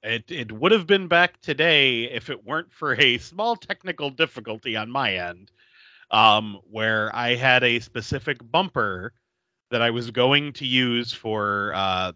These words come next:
this month, and I forgot to put it in my Dropbox, so I couldn't finish the <laughs> edit, uh, last night when I was trying to set everything up for this morning. So I just have a, a little bit of editing to do, and it will come out tomorrow.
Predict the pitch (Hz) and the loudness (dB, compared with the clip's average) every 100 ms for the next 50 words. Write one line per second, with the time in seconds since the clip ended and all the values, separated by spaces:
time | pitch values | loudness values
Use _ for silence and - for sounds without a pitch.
0 | 85 98 - 113 113 120 98 92 _ _ | -8 -8 -8 -6 2 2 2 -6 _ _
1 | _ _ _ _ _ 113 120 120 120 120 | _ _ _ _ _ 2 4 4 2 0
2 | 120 139 208 - 254 269 277 - 262 247 | -2 2 2 2 -4 -2 -4 -6 -6 -4
3 | 240 226 196 240 226 214 196 180 135 151 | -4 -6 -6 -2 0 0 0 0 2 4
4 | 160 98 117 98 104 - 143 113 110 151 | 2 4 2 2 -2 -4 0 0 0 0
5 | 147 135 - - 135 135 - - - 214 | -2 -6 -12 0 0 2 -2 0 2 4
6 | 180 233 185 - - _ _ _ _ _ | 4 2 0 -18 -20 _ _ _ _ _
7 | - - - - - 131 131 131 127 123 | -20 -20 -20 -20 -6 4 6 8 6 4
8 | 127 _ - 139 120 117 - 120 110 107 | 0 _ -8 0 0 0 -2 0 0 -4
9 | 110 104 107 - 113 107 104 113 95 117 | -8 -8 -10 0 0 0 -6 -14 -8 -6
10 | 104 98 107 95 - 98 95 98 92 90 | -6 -8 -10 -12 -12 -16 -16 -12 -12 -10
11 | - 202 190 170 160 151 135 131 123 160 | 2 6 6 4 0 -6 -6 -10 -4 -4
12 | 160 156 131 127 120 123 123 120 117 110 | 0 -2 0 -2 0 -4 -4 -8 -6 -4
13 | 107 101 _ _ _ _ - 113 107 107 | -6 -10 _ _ _ _ -4 0 0 -2
14 | 104 107 98 101 101 - 101 98 90 - | -6 -10 -8 -8 -8 -8 -6 -6 -6 -10
15 | - 90 73 73 | -16 -14 -12 -12